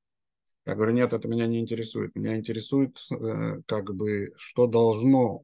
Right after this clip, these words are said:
в каком-то идеальном случае означать это самое молчание. Будет ли это молчание знаком согласия или знаком несогласия?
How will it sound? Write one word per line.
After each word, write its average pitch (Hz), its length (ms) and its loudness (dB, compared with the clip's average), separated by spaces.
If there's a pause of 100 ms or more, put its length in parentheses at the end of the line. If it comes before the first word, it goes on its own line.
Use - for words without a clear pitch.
(100)
в - 340 -16
каком-то 104 540 -4
идеальном 101 560 2
случае 165 500 -4
означать 101 500 -4
это - 160 -8
самое 101 300 -6
молчание. 98 540 -6
Будет 120 340 -2
ли 101 60 0
это 98 180 -4
молчание 95 520 -4
знаком 95 340 -4
согласия 131 640 4 (300)
или 95 420 6 (380)
знаком 104 420 2
несогласия? 120 800 6